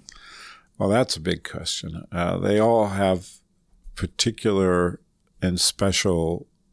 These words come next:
uh, goals. And so the advice wouldn't be the same. But I think working hard is one of them, and being honest and having a high level of integrity, uh, are basic things.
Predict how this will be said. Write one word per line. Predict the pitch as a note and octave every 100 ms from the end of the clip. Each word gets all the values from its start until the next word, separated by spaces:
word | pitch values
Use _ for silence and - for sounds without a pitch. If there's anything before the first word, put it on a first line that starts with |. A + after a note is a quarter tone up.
| _ _ _ -
uh, | G1+ - - - - G2+ _ _ _ _ _ _ _ _
goals. | - F#2 E2 D2 F#2 - - - - - - - - _
And | F2
so | - G2 F2
the | F2
advice | E2 F2+ F2 -
wouldn't | G2 F2
be | E2+
the | D2+
same. | - B2+ A#2 E2
But | F2
I | G2+
think | D3 C#3 -
working | B2+ - G2+
hard | D#2+ A2+ B2+ G2+
is | F#2 F2
one | G2 G#2
of | F2+
them, | D2+ D2+ F#2+ _
and | F#2+ F2
being | F#2
honest | F2+ F#2+ F#2+ F2+ -
and | F2+ D#2+
having | F2 E2+
a | D#2
high | F2+
level | F#2 F2+ D#2+ E2
of | D#2+
integrity, | D#2 - F#2+ F#2 E2 D#2+ D#2+ _ _ _ _ _ _
uh, | F2 E2+ E2+
are | - F2 E2+ E2 - _
basic | - F2+ - G2+ - - -
things. | - F2 D2+ - - -